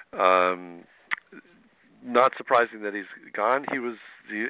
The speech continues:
he was the guy I thought was gonna go at some point, and, um, and, uh,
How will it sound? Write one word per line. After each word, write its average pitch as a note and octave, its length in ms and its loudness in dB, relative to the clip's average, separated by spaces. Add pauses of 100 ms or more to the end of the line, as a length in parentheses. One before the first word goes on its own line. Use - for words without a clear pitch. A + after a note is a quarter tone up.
(140)
he A2+ 60 -6
was A2+ 180 -6
the A2+ 60 0
guy G#2+ 220 6
I G#2 60 2
thought G#2 300 2
was G#2 120 -8
gonna G2+ 180 -8
go G#2+ 200 2
at F#2 160 -4
some G2+ 120 -6
point, F2 320 -6 (100)
and, F2+ 340 -4
um, F2 420 -4 (360)
and, F2+ 400 -4
uh, F2 300 0